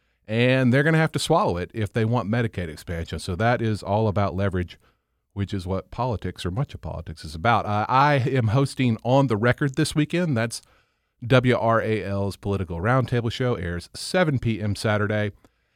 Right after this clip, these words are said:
I asked, uh, Representative Donnie Lambeth, who is a House budget writer and a longtime Medicaid supporter, what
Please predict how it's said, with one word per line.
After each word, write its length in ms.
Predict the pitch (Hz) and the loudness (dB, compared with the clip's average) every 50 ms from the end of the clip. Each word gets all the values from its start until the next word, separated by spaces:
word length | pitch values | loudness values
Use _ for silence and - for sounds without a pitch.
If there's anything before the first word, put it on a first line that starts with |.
| _ _ _ _ _ _ _ _ _ - | _ _ _ _ _ _ _ _ _ 0
I 160 | - 156 156 | 4 6 6
asked, 340 | 151 147 147 139 - - - | 8 8 6 4 2 2 2
uh, 140 | 131 123 113 | 4 4 6
Representative 400 | 123 147 135 - 135 123 110 101 | 6 4 4 6 4 2 4 4
Donnie 260 | 127 123 127 120 107 | 4 4 4 4 2
Lambeth, 440 | 101 107 120 120 117 113 123 117 - | 0 0 0 0 0 0 -2 -2 -2
who 100 | 113 98 | -2 -4
is 100 | 95 - | -4 -6
a 60 | 87 | -8
House 340 | - - 110 104 104 - - | -2 0 2 2 2 -2 -6
budget 360 | 101 90 107 110 101 101 85 | -6 -2 -2 -2 -2 -4 -4
writer 260 | 101 95 95 95 101 | -2 -2 -2 -2 -2
and 120 | 87 90 90 | -4 -4 -4
a 60 | 90 | -2
longtime 500 | 98 113 127 131 113 - 117 101 98 101 | 0 0 0 0 0 0 -2 0 0 0
Medicaid 460 | 104 110 110 104 - - 95 87 - | 0 0 -2 -4 -6 -6 -8 -8 -8
supporter, 420 | - 92 - - 104 92 90 90 | -10 -10 -8 -6 -4 -4 -4 -4
what 580 | 90 90 92 98 101 120 147 165 - - - - | -4 -6 -8 -4 0 2 2 2 2 0 -8 -20